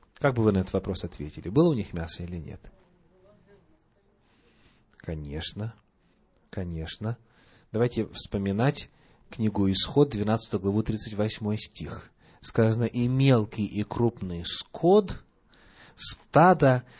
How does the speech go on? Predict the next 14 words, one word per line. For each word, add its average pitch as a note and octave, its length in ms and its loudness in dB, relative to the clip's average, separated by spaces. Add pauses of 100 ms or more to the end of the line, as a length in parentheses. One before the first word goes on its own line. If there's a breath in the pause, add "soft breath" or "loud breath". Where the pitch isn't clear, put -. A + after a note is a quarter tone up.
(260 soft breath)
весьма B2+ 1300 4 (440 soft breath)
большое». F2+ 680 2 (400)
Исход - 440 4
двенадцать A2+ 540 2
тридцать A2+ 380 -6
восемь. - 340 -12
Сказано: A#2 340 4
«И A#2 60 6
множество A#2 460 4
разноплеменных G#2 880 0
людей G2 320 6
вышли F#3+ 320 0
с - 160 -6
ними, F#3 180 6